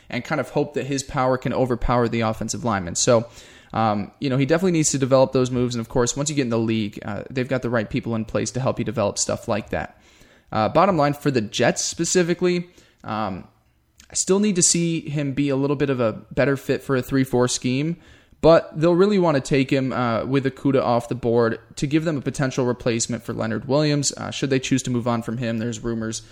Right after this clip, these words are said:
uh, that he could be on his way out of New York. Uh, so that remains to be seen. Um, so don't love the scheme fit right now.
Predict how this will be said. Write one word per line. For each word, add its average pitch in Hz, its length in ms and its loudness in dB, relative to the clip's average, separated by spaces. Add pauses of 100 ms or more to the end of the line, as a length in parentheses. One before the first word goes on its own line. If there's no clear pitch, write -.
(220)
uh, 110 120 -4
that 117 120 -2
he 135 140 0
could 123 160 -4
be 127 100 0
on 113 100 -4
his 113 140 -4
way 117 180 -2
out 113 160 -2
of 110 120 -6
New 107 80 -4
York. 147 480 2 (260)
Uh, 113 140 -4
so 147 160 0
that 185 100 6
remains 180 280 0
to 143 40 -8
be 147 100 0
seen. 139 340 0 (120)
Um, 90 240 -8
so 123 400 2 (260)
don't 175 280 8
love 170 300 4
the 135 80 0
scheme 185 400 0
fit 175 200 0
right 151 220 4
now. 143 380 0